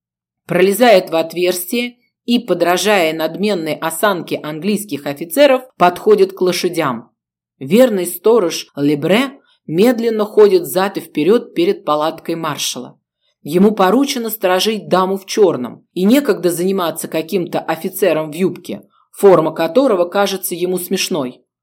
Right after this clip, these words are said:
Он отворачивается и продолжает свою прогулку.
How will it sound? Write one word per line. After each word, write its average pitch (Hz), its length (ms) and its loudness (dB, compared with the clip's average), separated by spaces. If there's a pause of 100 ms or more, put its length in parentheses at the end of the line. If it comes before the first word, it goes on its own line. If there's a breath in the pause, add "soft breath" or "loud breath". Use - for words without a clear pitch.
(320)
Он 285 220 2
отворачивается 226 920 2
и 196 120 -2
продолжает 180 680 0
свою 160 340 -4
прогулку. 147 760 -4